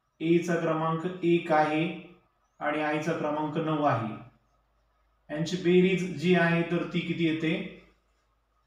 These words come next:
एकोणसाठ येते. आणि याच पद्धतीने आपल्याला काय करायचं, आता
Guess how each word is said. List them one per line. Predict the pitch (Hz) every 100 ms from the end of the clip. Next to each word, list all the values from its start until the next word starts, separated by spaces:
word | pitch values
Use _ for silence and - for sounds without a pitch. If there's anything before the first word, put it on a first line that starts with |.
| _
एकोणसाठ | 143 151 170 - 156 143
येते. | 127 110 107 - - _ _ _ _ _ _ _ _ _ _ _ _ _ _ _ _ _ _
आणि | 139 151 165 160
याच | 180 180 170
पद्धतीने | 180 170 175
आपल्याला | 165 170 170
काय |
करायचं, | 170 170 180
आता | - 170